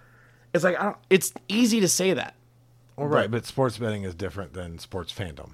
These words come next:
Speaker 1: Exactly. And there is, I do understand, and to play devil's advocate against myself, I do understand the philosophy of you can't bet against your favorite team. I get that.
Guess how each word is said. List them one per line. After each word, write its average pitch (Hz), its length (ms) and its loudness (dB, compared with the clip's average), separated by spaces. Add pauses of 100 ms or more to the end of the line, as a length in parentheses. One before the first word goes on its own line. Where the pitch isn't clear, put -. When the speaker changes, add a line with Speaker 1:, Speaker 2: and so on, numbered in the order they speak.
(160)
Speaker 1:
Exactly. 131 880 0 (460)
And 240 160 12
there 330 140 8
is, 185 200 4 (140)
I 185 120 0
do 175 680 2
understand, 143 720 2
and 139 260 2
to 143 120 0
play 156 160 6
devil's 123 260 4
advocate 117 360 2
against 101 260 -4
myself, 127 320 2 (400)
I 165 140 6
do 143 540 4
understand 147 460 2
the 135 60 2
philosophy 117 920 2
of 104 560 -2 (200)
you 120 160 0
can't 117 400 -4 (180)
bet 104 160 0
against 110 320 -4
your 107 100 -8
favorite 101 300 -8
team. 107 320 -6 (1800)
I 214 100 2
get 240 320 4
that. 107 180 -4